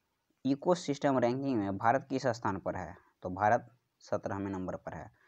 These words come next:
बाईस अप्रैल दो हज़ार उन्नीस को किस विषय के साथ दुनिया भर में विश्व पृथ्वी दिवस मनाया गया? प्रोटेक्ट द स्पीशीज के साथ, प्रोटेक्ट द स्पीशीज के साथ। एटीपी मार्क्स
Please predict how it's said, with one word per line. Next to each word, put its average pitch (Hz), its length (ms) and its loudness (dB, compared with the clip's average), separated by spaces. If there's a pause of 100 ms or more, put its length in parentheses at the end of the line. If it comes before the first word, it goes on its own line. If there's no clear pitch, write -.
(280)
बाईस 135 300 4
अप्रैल 143 280 2
दो 139 80 4
हज़ार 139 120 6
उन्नीस 139 220 2
को 107 200 0
किस 147 280 -4
विषय 127 340 0
के 113 100 -4
साथ 113 180 2
दुनिया 120 360 2
भर 117 220 -2
में 104 100 -2
विश्व 117 280 -6
पृथ्वी 107 380 -4
दिवस 101 280 -4
मनाया 87 300 -6
गया? 73 280 -10 (1120)
प्रोटेक्ट 120 560 2 (180)
द 110 360 4 (180)
स्पीशीज 101 560 -4
के 85 140 -8
साथ, 123 200 -10 (360)
प्रोटेक्ट 120 440 -4
द 110 220 2
स्पीशीज 101 440 -8
के - 120 -12
साथ। 85 180 -10 (3000)
एटीपी 175 520 4
मार्क्स 139 520 6